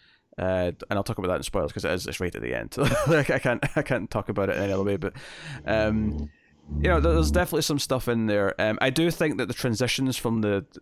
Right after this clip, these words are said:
the, how severe things are and how they treat it goes, like, it's almost like just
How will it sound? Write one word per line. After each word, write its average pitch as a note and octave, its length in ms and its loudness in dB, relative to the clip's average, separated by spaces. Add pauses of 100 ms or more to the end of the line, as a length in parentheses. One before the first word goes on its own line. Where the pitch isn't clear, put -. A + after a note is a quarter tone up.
(160)
the, G#2+ 240 0
how C3 180 2
severe A#2 460 2
things B2+ 340 0
are B2+ 240 4
and A2+ 160 0
how A#2 140 2
they A2 100 2
treat - 300 -2
it - 180 0 (460)
goes, B2 420 2
like, - 240 -2
it's B2 220 0
almost D3 280 2
like A#2 120 0
just - 280 -4